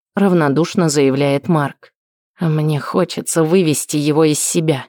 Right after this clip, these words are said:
ведь его спокойствие до сих пор рвет мою душу на части. «Не называй меня так.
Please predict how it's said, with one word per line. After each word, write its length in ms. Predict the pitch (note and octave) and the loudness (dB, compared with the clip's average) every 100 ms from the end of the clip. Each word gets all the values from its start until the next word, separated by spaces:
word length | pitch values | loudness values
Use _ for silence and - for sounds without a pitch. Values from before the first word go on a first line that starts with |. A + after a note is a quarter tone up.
| _ _ _ _ | _ _ _ _
ведь 220 | F#3 F3 | -2 0
его 180 | G3 F#3 | 0 0
спокойствие 720 | - E3 - G#3 F#3 - C#3+ | -2 -8 -4 -4 -4 -4 -4
до 120 | - E3+ | -2 -2
сих 280 | - - | -4 -8
пор 200 | - G#3 | -2 0
рвет 300 | E3+ D#3 F3+ | 2 0 0
мою 220 | - E3 D#3+ | 0 0 2
душу 340 | D#3+ F3 - | 0 0 2
на 160 | F#3 G3 | 2 0
части. 600 | - F3 - - - - _ _ _ _ _ _ _ _ | -2 -4 -4 -10 -12 -16 _ _ _ _ _ _ _ _
«Не 180 | E3+ D#3+ | 2 4
называй 540 | D#3+ D#3 F3+ F#3+ F#3 | 4 2 2 4 2
меня 300 | D#3 D3 D3 | 2 2 0
так. 440 | D3+ C3 - - | -2 -6 -8 -20